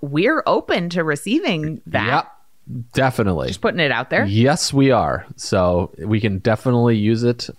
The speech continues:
Speaker 2: Anyway, but, uh, yesterday I went on to iTunes and I looked at the Kate and Mike 'cause we, I was like, "What category are we even in, in our podcast?" 'Cause iTunes has changed over the years. You used to be able to put, like, three categories, and now they narrowed it down to one.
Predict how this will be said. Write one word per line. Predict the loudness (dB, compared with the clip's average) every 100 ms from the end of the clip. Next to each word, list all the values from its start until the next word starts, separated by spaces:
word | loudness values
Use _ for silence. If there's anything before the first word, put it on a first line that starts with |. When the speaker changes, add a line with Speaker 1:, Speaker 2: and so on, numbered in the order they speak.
| -4
Speaker 2:
Anyway, | 0 2 2 0 -6 -16 -16 -18 -20 -4
but, | 0 2
uh, | 4 4 4 2 0 0
yesterday | 0 0 2 4
I | 4
went | 4
on | 4 4
to |
iTunes | 2 2 2 2 2 2 2
and | 2
I |
looked | 2 2 0
at | 0
the |
Kate | 0 0 0
and | 0
Mike | 0 0 0
'cause | 0 2
we, |
I | 2 2
was | 2
like, | 0 0
"What | -2
category | -4 -4 -2 0 0 2 2
are | 2 0
we | 0
even | 0 0 -2
in, | -2 -2
in | 0
our | 0 -2
podcast?" | -2 -2 -2 -2 -2 0 -2 -4 -4
'Cause | -2
iTunes | 0 0 2 2 2
has | 0
changed | -2 -2 0
over | -2 0
the |
years. | 0 0 0
You | -2
used | 0
to | 0
be |
able | 0
to | 0
put, | -2
like, | -2 -4
three | -2 0
categories, | 2 0 2 2 2 0
and | -2
now | -2
they | -2
narrowed | -2 0 0
it |
down | 0 0
to |
one. | 0 2 0